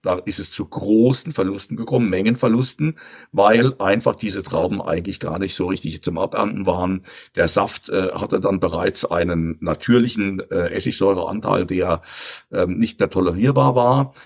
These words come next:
Äh, auch da ist es ganz interessant, da gibt es nicht, äh, nichts ist das Beste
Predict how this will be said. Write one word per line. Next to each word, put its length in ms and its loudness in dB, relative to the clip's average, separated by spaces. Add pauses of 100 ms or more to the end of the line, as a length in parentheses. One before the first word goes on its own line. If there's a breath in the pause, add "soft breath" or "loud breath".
(240 loud breath)
Äh, 140 4 (100)
auch 140 2
da 420 0
ist 240 -6
es 120 -4
ganz 200 0
interessant, 840 -2
da 60 2
gibt 240 -4
es 160 -2
nicht, 380 -4
äh, 180 2 (540 soft breath)
nichts 540 0
ist 180 -2
das 200 2
Beste 580 -2